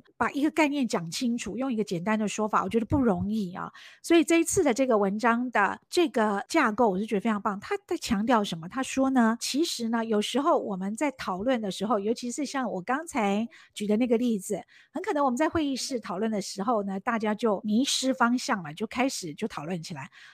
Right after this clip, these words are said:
好，这个时候呢，一个很好的做法是什么？就是提出一个我们讲的这个神话故事一样的一个简单的架构。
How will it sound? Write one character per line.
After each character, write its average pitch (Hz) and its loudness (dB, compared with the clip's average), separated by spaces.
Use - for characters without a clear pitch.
好， 208 2
这 381 4
个 320 2
时 - -4
候 277 2
呢， 226 2
一 254 -4
个 277 6
很 247 2
好 269 2
的 180 -4
做 233 4
法 180 -4
是 190 -8
什 165 -6
么？ 143 -14
就 277 6
是 196 -4
提 254 0
出 381 4
一 220 -6
个 214 -2
我 202 -2
们 202 0
讲 180 -4
的 190 -4
这 233 -2
个 208 4
神 220 4
话 311 6
故 240 2
事 214 -2
一 185 -4
样 226 2
的 196 -4
一 196 -6
个 202 4
简 190 2
单 233 2
的 190 -2
架 190 4
构。 185 0